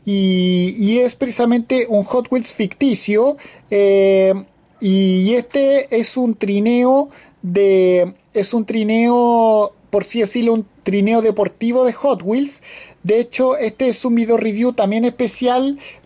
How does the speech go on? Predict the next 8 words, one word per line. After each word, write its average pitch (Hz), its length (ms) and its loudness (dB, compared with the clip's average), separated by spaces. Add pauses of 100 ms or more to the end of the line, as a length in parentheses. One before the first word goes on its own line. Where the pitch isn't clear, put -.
(120)
por, 254 440 0
eh, 196 460 2 (320)
por 220 160 0
Navidad, 220 640 -2
al 202 160 -2
igual 220 420 -2
que 233 420 0
el, 233 340 0